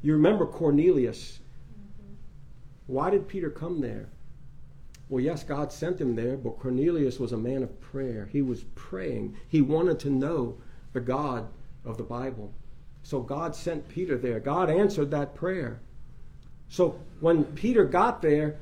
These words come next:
Cornelius and all those people that were with him, they were ready to hear whatever Peter had to say. He said, "We're all here."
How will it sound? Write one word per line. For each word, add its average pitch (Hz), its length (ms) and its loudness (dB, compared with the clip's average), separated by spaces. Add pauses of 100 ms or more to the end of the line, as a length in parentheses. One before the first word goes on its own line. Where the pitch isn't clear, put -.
(200)
Cornelius 202 760 8
and 156 80 6
all 226 300 8
those 233 260 10
people 208 380 4
that 196 180 2
were 185 100 10
with 190 280 12
him, 160 260 4 (220)
they 196 180 12
were 208 200 12
ready 180 500 10 (180)
to 185 140 10
hear 220 280 6
whatever 196 400 8
Peter 208 340 6
had 190 200 4
to 156 80 2
say. 151 440 0 (680)
He 190 100 6
said, 196 280 8
"We're 202 180 10
all 233 240 10
here." 180 460 6